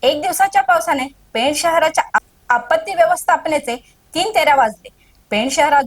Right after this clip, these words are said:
जो आज पाण्याचा निचरा होत नव्हता, त्याला कारण पेण शहरातील विकास कामांची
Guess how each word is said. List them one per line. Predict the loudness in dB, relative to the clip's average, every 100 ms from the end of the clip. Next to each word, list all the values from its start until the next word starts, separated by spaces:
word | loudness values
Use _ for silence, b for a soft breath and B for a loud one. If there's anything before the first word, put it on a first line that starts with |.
| 0
जो | -4 0
आज | 0 0
पाण्याचा | 0 0 2 0 0
निचरा | -2 -4 -2 -2 0
होत | -2 -2
नव्हता, | -2 -2 -4 B B -2
त्याला | 0 2 2
कारण | 2 0 -2 -12 -8
पेण | -6
शहरातील | -2 0 2 0 -2 -8
विकास | -10 -4 -2 -2
कामांची | -2 -4 -6